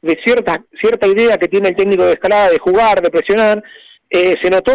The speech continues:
e-, ese, esa cuestión de no estar finos, ¿no? De, de no conocerse del todo. Eh, a propósito del recambio que mencionabas, Tommy Lucero, hace un ratito, uno de los que está ahí, por lo menos lo tiene siempre en carpeta Ruiz,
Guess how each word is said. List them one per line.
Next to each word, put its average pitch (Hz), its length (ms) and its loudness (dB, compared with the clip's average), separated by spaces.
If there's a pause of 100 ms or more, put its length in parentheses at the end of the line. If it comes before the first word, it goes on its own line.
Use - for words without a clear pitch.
(120)
e-, 220 160 0
ese, 170 500 -2 (140)
esa 196 180 -4
cuestión 226 260 -2
de 214 100 0
no 208 60 0
estar - 260 -4
finos, 170 480 -2
¿no? 190 180 0
De, 180 200 0 (220)
de 180 140 -2
no 208 120 -2
conocerse 208 500 -2
del 175 200 0
todo. 143 460 0 (320)
Eh, 185 560 0
a 185 100 -4
propósito 262 460 -2
del 220 120 2
recambio 208 500 0
que 180 80 -2
mencionabas, 185 440 -2
Tommy 202 200 0
Lucero, 196 260 0
hace 185 120 -4
un 196 60 -2
ratito, 196 520 -2 (360)
uno 311 280 2
de 247 100 2
los - 120 -2
que - 120 -14
está 269 220 -2
ahí, 285 300 0 (380)
por 202 220 0
lo 254 80 2
menos 320 220 0
lo 226 100 2
tiene 240 320 -2
siempre 254 260 -2
en 196 80 -2
carpeta 202 400 -2
Ruiz, 233 260 0